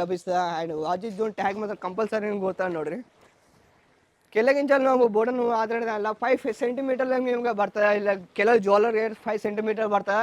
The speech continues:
ಡಿಫ್ರೆಂಟ್ ಪ್ಯಾಟರ್ನ್ ಎಲ್ಲ ನಿಮಗೆ ಲಭಿಸ್ತದೆ ನೋಡಿ. ನೆಕ್ಸ್ಟ್ ಕಲೆಕ್ಷನ್ ನೀವು ನೋಡ್ತಾ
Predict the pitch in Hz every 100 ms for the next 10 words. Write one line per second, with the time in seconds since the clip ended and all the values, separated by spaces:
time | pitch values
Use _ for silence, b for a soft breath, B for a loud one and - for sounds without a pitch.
0 | 240 196 214 214 185 202 208 202 196 202
1 | 180 180 170 165 160 170 208 _ _ -
2 | 135 - - - 220 - 277 247 254 269
3 | 262 240 220 214